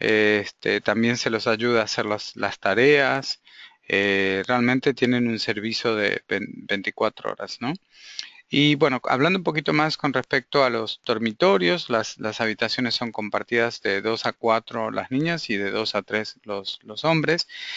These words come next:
Y la novedad es que a partir de septiembre del dos mil dieciséis estamos inaugurando nuestro nuevo edificio para los hombres,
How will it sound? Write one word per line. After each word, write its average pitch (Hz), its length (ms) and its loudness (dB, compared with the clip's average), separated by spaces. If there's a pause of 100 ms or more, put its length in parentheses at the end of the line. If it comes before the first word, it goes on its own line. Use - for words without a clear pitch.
(200)
Y 143 220 6
la 143 140 4
novedad 127 360 4
es 123 80 -14
que - 120 2
a 131 60 4
partir 123 440 0
de 123 180 4
septiembre 139 640 2
del 110 220 2
dos 104 260 -4
mil 117 280 -2
dieciséis 117 600 0
estamos 113 400 -4
inaugurando 107 640 0 (340)
nuestro 101 540 -2
nuevo 110 400 0
edificio 104 540 -2
para 95 320 0
los 95 260 -4
hombres, - 600 -4